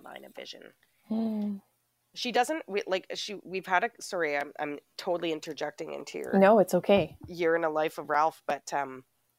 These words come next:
Speaker 1: we've had a couple of accidents, and it's 'cause I d-, she didn't know anything. She, she came with, like, no training. She doesn't know anything, so she's been coming along with n-, basic commands,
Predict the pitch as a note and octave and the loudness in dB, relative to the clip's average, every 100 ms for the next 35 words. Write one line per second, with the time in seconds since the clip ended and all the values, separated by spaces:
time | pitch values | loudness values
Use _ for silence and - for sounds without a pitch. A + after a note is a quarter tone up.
0 | _ _ _ _ _ _ _ _ - D#3+ | _ _ _ _ _ _ _ _ -16 -8
1 | D3 D3 F3 D#3+ C#3+ - - - G3 A#3+ | -8 -8 -10 -12 -10 -10 -12 -14 -14 -16
2 | _ - - _ - C#3+ - F3 - - | _ -20 -20 _ -10 -10 -8 -12 -12 -10
3 | D3+ D3 _ - G3+ G3 C4 - F#3+ F3+ | -12 -12 _ -10 -8 -8 -8 -6 -2 0
4 | F3+ D3+ D3+ E3+ E3 - - _ _ _ | 0 -4 -4 -6 -8 -12 -18 _ _ _
5 | _ _ - - F#3+ F#3 - - F#3+ - | _ _ -8 -4 0 0 0 -4 -4 -8
6 | - G3 A3 G#3+ G#3+ F#3 E3+ D#3+ E3 - | 0 2 4 2 4 2 4 2 2 2
7 | D3+ D#3 C3+ C3+ D3+ D#3 E3 D#3+ D3+ D3+ | 0 0 -2 -4 0 0 0 0 2 2
8 | C#3 D3 D3+ D3+ D3 C#3 - D3+ D#3 D3 | 0 0 -2 0 -4 -4 -6 -6 -6 -6
9 | D#3+ D#3 - D3+ E3 D#3+ D3 C#3+ D3+ D3 | -4 -4 -2 0 2 4 4 2 0 -4
10 | - _ _ - _ _ - C#3+ - C#3 | -6 _ _ -20 _ _ -8 -4 -4 -4
11 | C#3+ C#3+ - - C#3+ C#3+ D3+ F#3+ | -4 -4 -4 -8 -8 -6 -6 -6